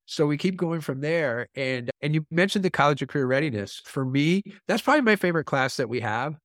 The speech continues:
And it's a class, that's a class that I made, but it's a, it's really like a leadership class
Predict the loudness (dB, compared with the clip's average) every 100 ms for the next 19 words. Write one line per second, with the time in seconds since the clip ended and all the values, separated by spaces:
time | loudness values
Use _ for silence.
0 | -2 -2 0 -4 -2 -2 -2 -2 -4 -4
1 | -2 -2 0 -2 -2 -4 -6 -6 -6 -10
2 | _ _ _ 0 2 2 2 -2 -2 -6
3 | 2 4 4 2 0 -4 -6 -8 -8 -8
4 | -8 -8 -10 -10